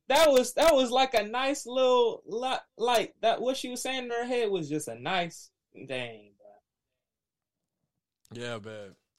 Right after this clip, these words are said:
Speaker 2: Oh, my God! Like, when that happened, I was like, "Oh." But the thing is, it's very realistic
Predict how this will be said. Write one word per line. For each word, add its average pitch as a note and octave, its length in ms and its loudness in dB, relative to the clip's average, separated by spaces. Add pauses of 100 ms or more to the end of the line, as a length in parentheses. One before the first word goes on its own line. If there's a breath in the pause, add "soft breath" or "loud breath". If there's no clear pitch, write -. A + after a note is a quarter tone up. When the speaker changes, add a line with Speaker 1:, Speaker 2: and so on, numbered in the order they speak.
Speaker 2:
Oh, D3 220 -4
my A#2 160 -12
God! A2 380 -4
Like, A2 180 -10 (320 loud breath)
when D3 220 0
that F#3 220 2
happened, G#3 440 2
I F3 140 4
was E3+ 160 0
like, A#2+ 200 -6
"Oh." A#2+ 380 -4 (560 loud breath)
But F3 100 0
the E3+ 60 0
thing A#3 220 4
is, B3 320 -2 (420)
it's - 80 -20
very G3+ 380 4
realistic F#3+ 720 2